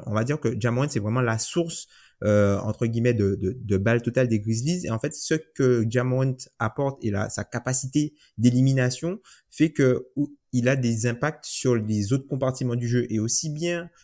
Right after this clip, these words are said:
le jeu des autres joueurs des Grizzlies bénéficie notamment aux capacités de pénétration de Ja Morant, mais aussi bien la gravité,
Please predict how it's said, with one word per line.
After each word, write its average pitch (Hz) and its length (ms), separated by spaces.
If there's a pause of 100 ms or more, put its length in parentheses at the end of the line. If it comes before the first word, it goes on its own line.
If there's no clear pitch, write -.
le 113 220
jeu 139 240
des 139 260
autres 135 240
joueurs 131 380
des 123 100
Grizzlies 127 460
bénéficie 135 760 (220)
notamment 120 360 (140)
aux 113 80
capacités 113 480 (100)
de 107 120
pénétration 127 720
de 110 120
Ja 104 120
Morant, 117 260 (320)
mais 110 100
aussi 113 220
bien 147 180
la 107 140
gravité, 135 880